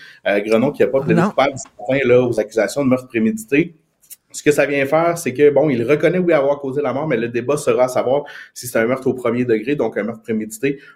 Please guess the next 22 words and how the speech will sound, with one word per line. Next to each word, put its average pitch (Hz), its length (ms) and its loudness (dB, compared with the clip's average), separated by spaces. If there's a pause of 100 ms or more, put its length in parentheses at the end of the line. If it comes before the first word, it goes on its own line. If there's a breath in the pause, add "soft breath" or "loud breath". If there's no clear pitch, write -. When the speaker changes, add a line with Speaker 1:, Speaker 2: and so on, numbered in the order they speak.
(120)
Speaker 1:
ou 214 300 2 (240)
un 139 120 2
meurtre 147 280 0
au 127 100 0
deuxième 123 320 0
degré, 113 340 0
donc 123 280 -2
l'intention 120 600 0
initiale, 135 460 -2
et 117 60 0
c'est - 140 -10
ce - 60 -14
que 139 60 0
la 120 120 2
défense 127 340 -2
plaidera, 113 340 0
là, 147 140 2
la 107 100 2
plaidoirie 107 400 -2
prévue 110 240 -6
en 127 100 -2
après-midi. 113 580 -4